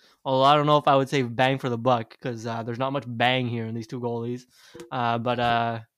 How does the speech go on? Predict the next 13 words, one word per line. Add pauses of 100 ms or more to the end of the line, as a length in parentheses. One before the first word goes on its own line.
(320)
you
know,
that,
this
will
be
entertaining. (380)
This
will
be
entertaining,
you
know?